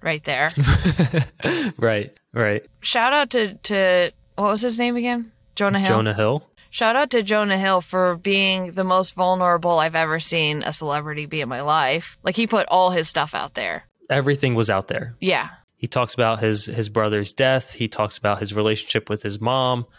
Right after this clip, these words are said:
Speaker 1: His
Speaker 2: He
Speaker 1: weight
Speaker 2: talks his
Speaker 1: issues.
Speaker 2: weight.
Speaker 1: Yeah.
Speaker 2: Yeah.
Speaker 1: Being a kid.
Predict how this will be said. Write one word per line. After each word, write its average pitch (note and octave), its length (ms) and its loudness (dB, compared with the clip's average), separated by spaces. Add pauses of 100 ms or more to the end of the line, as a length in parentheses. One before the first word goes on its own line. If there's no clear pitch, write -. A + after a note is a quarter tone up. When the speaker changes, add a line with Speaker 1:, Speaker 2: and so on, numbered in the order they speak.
Speaker 1:
His F3+ 240 -2
Speaker 2:
He F3 60 -10
Speaker 1:
weight F#3 180 0
Speaker 2:
talks G3+ 340 -2 (200)
his G#2+ 160 0
Speaker 1:
issues. G2+ 120 2 (760)
Speaker 2:
weight. F3+ 60 -2
Speaker 1:
Yeah. F3+ 180 0 (180)
Speaker 2:
Yeah. G#2+ 300 0 (160)
Speaker 1:
Being F#3 220 -2
a F3 80 -2
kid. F3+ 720 0